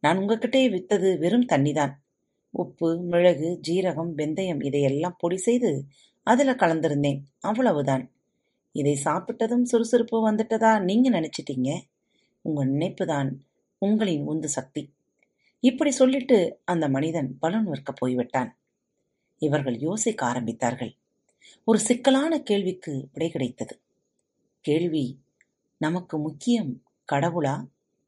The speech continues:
கடவுள் நம்பிக்கையா? பதில், கடவுளை விடவும் மேலானது கடவுளின் நம்பிக்கை. உங்களின் நம்பிக்கையை எதன் மீது வைத்திருக்கிறீர்கள்?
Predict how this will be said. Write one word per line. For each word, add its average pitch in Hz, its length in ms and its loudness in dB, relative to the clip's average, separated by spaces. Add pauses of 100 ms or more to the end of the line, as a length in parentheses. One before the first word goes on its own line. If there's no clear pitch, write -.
(100)
கடவுள் 233 440 4 (360)
நம்பிக்கையா? 139 560 -4 (1300)
பதில், 143 320 0 (880)
கடவுளை 156 480 2
விடவும் 214 380 2
மேலானது 139 560 -2 (580)
கடவுளின் 131 580 -4 (300)
நம்பிக்கை. 113 480 -6 (960)
உங்களின் 269 400 4
நம்பிக்கையை 156 560 -2 (140)
எதன் 226 260 2
மீது 160 240 0
வைத்திருக்கிறீர்கள்? 120 800 -4